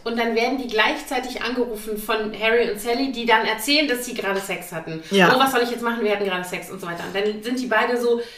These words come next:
Speaker 1: legen auf und sind beide so, uff, und gucken sich so an und umarmen sich und dann sagt einer, ich weiß nicht mehr wer,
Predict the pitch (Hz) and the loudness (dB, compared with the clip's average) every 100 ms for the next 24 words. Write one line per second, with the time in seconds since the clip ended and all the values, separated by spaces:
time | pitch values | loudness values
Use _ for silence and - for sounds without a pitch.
0 | - - - - 220 240 240 - - 240 | -18 -20 -20 2 4 4 4 6 6 4
1 | 233 226 226 226 220 - - - - 208 | -2 0 0 0 -2 -4 -8 -10 -10 -8
2 | 247 269 247 208 - 214 311 - - - | -2 0 0 0 0 0 -2 -4 -16 -20
3 | - - 254 254 240 233 247 339 294 330 | -20 -6 0 2 2 4 6 6 4 2
4 | - 233 247 240 240 233 240 247 220 254 | 0 -2 -2 -2 -4 -2 -2 2 2 2
5 | 247 233 233 240 233 214 208 220 226 | 0 0 -2 -2 -2 0 2 2 0